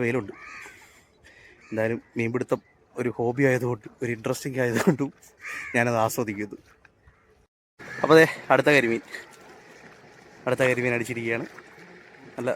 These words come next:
സൂപ്പർ, നല്ല പച്ച കളറുള്ള അടിപൊളി കരിമീൻ. ഇതൊക്കെ ഇനി ഇപ്പോൾ ഈ പാടം പറ്റിയതുകൊണ്ട് ഇവിടെയൊക്കെ കിടന്നിട്ട് ഒരു കാര്യമില്ല, ഇതെല്ലാം ചത്തുപോകത്തേ ഉള്ളൂ. കാരണം ഇനിയിപ്പോൾ കൃഷി തുടങ്ങാനായിട്ട് പോവുകയാണ്. ഓ, മീൻ വന്നുകൊണ്ടിരിക്കുവാണ്.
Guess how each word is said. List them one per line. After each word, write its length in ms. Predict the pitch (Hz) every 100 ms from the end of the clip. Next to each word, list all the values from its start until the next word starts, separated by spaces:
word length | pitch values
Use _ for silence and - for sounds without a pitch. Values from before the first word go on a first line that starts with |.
| -
സൂപ്പർ, 320 | - 131 - 139 - - - -
നല്ല 120 | 123 -
പച്ച 240 | 117 - 143
കളറുള്ള 340 | 135 113 107 110 -
അടിപൊളി 360 | 120 113 120 113 110
കരിമീൻ. 260 | 104 110 - - - - - - - - - - - - - - -
ഇതൊക്കെ 220 | 139 147 170
ഇനി 100 | 170
ഇപ്പോൾ 140 | 165 165
ഈ 20 | 160
പാടം 180 | 147 156
പറ്റിയതുകൊണ്ട് 340 | 156 156 156
ഇവിടെയൊക്കെ 240 | 151 147 151
കിടന്നിട്ട് 260 | 143 143 147
ഒരു 60 | 139
കാര്യമില്ല, 280 | 131 127 123
ഇതെല്ലാം 200 | 123 127
ചത്തുപോകത്തേ 400 | 123 - 131 127 127
ഉള്ളൂ. 140 | 110 - - -
കാരണം 180 | 135 120
ഇനിയിപ്പോൾ 200 | 127 127 131
കൃഷി 160 | 123 156
തുടങ്ങാനായിട്ട് 380 | 139 131 123 123
പോവുകയാണ്. 280 | 120 117 147 - - - - - - - - - - -
ഓ, 60 | 143 - - -
മീൻ 120 | 143 131
വന്നുകൊണ്ടിരിക്കുവാണ്. 540 | 131 131 131 131 131